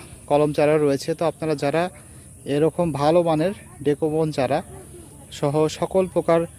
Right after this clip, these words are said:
মাল্টা কমলার চারা নিতে চান, তারা আমাদের সাথে যোগাযোগ করবেন, অথবা আমাদের নিউ এগ্রো নার্সারি ভিজিট করে চারাগুলো নিতে পারেন।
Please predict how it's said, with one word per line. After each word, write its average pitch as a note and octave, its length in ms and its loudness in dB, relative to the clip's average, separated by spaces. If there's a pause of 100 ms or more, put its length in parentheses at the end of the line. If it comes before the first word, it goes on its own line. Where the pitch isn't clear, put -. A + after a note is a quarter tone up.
(340)
মাল্টা D3 340 2
কমলার D3+ 400 2
চারা C#3+ 160 4
নিতে D#3 260 0
চান, D3 200 -4 (220)
তারা C#3+ 160 0
আমাদের C#3 340 0
সাথে D3 180 -2
যোগাযোগ C#3 440 -2
করবেন, E3 260 2 (720)
অথবা D#3+ 320 2
আমাদের D#3 280 2
নিউ D3+ 160 2
এগ্রো D#3+ 160 -2
নার্সারি D#3 440 0
ভিজিট C#3+ 360 -4
করে D#3 180 4
চারাগুলো C#3+ 380 0
নিতে D#3+ 220 0
পারেন। C#3+ 260 0